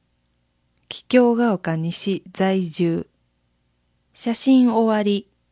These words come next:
問い合わせ先、子ども支援センター輝き、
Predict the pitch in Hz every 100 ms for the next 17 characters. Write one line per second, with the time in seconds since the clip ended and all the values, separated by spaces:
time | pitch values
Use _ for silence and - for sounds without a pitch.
0 | _ _ _ _ _ _ _ 214 233 247
1 | 240 240 226 220 214 208 190 - _ _
2 | 202 247 247 254 - 254 262 - 262 220
3 | - 170 170 - 180 185 185 185 180 175